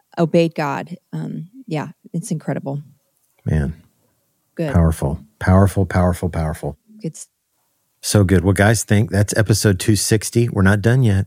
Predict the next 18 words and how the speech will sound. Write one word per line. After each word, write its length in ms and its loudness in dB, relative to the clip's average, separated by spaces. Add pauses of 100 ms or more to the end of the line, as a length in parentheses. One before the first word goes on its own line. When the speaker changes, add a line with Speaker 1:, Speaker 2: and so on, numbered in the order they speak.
(140)
Speaker 2:
There's 180 -8
just 160 -4
a 40 -6
couple 320 0
of 60 4
minutes 380 -2
worth 180 -10
of 60 -10
stuff 320 -10
left. 440 -14
So 180 -10
I 40 -6
Speaker 1:
Right. 200 -4
Speaker 2:
think 260 -2
you 100 0
can 140 -4
hang 280 -2
on. 320 -6